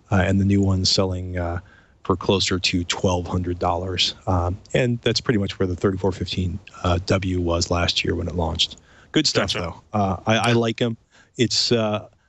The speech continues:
Speaker 1: you know, a little, it, it seems to be easier to drive than a four K monitor,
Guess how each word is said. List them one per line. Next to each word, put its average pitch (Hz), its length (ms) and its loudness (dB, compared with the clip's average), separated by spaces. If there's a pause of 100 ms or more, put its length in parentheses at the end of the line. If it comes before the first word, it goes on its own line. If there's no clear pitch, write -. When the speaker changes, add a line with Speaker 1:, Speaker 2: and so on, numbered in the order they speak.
(260)
Speaker 1:
you 110 100 4
know, 98 260 0 (100)
a 123 60 2
little, 123 240 4
it, 117 220 -6
it 135 100 0
seems 185 220 2
to 170 60 -8
be 143 200 4
easier 151 320 2
to 131 80 0
drive 127 340 -2
than 131 120 -2
a 123 40 -4
four 135 220 -2
K 127 220 0
monitor, 123 500 0